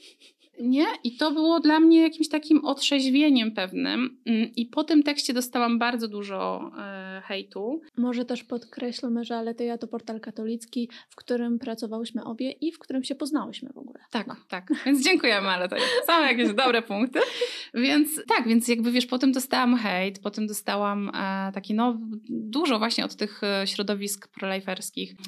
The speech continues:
Speaker 1: od takich, wiesz, łatek, że jestem za zabijaniem dzieci. No i w
Speaker 2: Oj,
Speaker 1: ogóle,
Speaker 2: tak, bo
Speaker 1: wiesz,
Speaker 2: to już
Speaker 1: rozumiesz.
Speaker 2: znaczy, że,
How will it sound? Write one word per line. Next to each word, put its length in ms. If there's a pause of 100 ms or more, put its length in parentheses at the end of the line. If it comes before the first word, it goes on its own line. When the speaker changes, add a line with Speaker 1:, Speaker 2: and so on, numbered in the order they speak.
(140)
Speaker 1:
od 440
takich, 440
wiesz, 380
łatek, 540
że 180
jestem 320
za 80
zabijaniem 560
dzieci. 760 (120)
No 60
i 20
w 200
Speaker 2:
Oj, 80
Speaker 1:
ogóle, 220
Speaker 2:
tak, 220
bo 60
Speaker 1:
wiesz, 120
Speaker 2:
to 100
już 160
Speaker 1:
rozumiesz. 160 (280)
Speaker 2:
znaczy, 100
że, 220